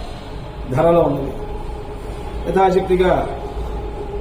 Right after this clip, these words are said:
అంటే మేము పద్దెనిమిది మాసాల కింద ఆరంభించినప్పుడు అనుకున్న ప్రకారంగా ఇవాళ దానం చేయడానికి కూడా కొద్దిగా వెనకంజ వేస్తున్నాము.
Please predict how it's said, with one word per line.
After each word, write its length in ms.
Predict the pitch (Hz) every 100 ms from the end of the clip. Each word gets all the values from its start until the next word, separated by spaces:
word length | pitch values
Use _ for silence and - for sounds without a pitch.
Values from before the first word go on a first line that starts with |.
| - - - 135
అంటే 340 | 151 170 156
మేము 240 | 156 170 170
పద్దెనిమిది 420 | 165 156 175 170
మాసాల 280 | 170 175 180
కింద 160 | 175
ఆరంభించినప్పుడు 840 | 175 165 170 170 175 175 180 170 - - - - - - - - -
అనుకున్న 540 | 165 175 180 180 175 170
ప్రకారంగా 540 | 165 170 165 170 170
ఇవాళ 260 | 156 160 160
దానం 340 | 147 156 165 156
చేయడానికి 360 | 151 156 156 -
కూడా 220 | 151 156
కొద్దిగా 540 | 147 143 143 139 - - - - - - - - - - - -
వెనకంజ 320 | - 165 180
వేస్తున్నాము. 580 | 170 156 151 160 156 156